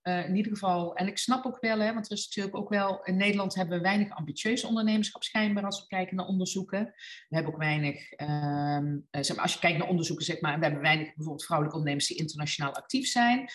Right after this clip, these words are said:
Dus op de lijstjes, de rankings, doen wij het op die elementen niet zo heel goed.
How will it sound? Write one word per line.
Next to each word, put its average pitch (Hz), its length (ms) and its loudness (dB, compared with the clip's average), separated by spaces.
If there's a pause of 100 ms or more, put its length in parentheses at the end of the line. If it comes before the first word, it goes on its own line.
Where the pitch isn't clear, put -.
Dus - 140 -4
op - 160 0
de 170 120 4
lijstjes, 180 800 4
de 170 100 -6
rankings, 170 1120 -2
doen 190 220 2
wij 151 160 6
het 156 120 2
op - 140 -4
die - 140 -4
elementen 202 480 0
niet 220 180 2
zo 226 120 0
heel 214 200 2
goed. - 480 -2